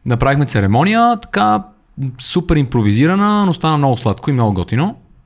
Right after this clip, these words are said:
Миналата година си бяхме подготвили за много готина церемония, но тя беше предвидена за края на март месец.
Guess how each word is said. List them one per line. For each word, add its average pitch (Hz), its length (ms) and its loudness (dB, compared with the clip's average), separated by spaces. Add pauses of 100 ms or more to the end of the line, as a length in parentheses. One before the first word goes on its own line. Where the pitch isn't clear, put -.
(720)
Миналата 156 480 2
година 160 240 0
си 143 100 -4
бяхме 143 260 0
подготвили 131 460 -2
за 120 80 -2
много 120 240 2
готина 113 300 0
церемония, 151 640 0
но 156 640 -2
тя - 240 -4
беше 123 260 -4 (220)
предвидена 117 480 -2
за 107 160 -2
края 113 360 -2
на 92 60 -2
март 98 240 -2
месец. 110 480 -12